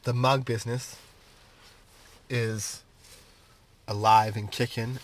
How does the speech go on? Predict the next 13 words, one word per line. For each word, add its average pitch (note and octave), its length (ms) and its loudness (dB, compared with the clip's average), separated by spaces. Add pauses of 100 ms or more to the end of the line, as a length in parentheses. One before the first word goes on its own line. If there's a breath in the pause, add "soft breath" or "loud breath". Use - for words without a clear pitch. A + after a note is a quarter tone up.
I G#2 60 -6
just G#2+ 340 -6
finished G#2 420 -10 (100)
an G#2 100 -10
order G#2 400 -6
for G2+ 300 -8 (880 loud breath)
thirty-six A#2 540 -2
mugs G#2 460 -6 (3000 loud breath)
for A#2+ 100 -6
the A2 120 -2
Glebe A#2 320 0
Counseling G#2+ 580 -6
Center. G#2 480 -8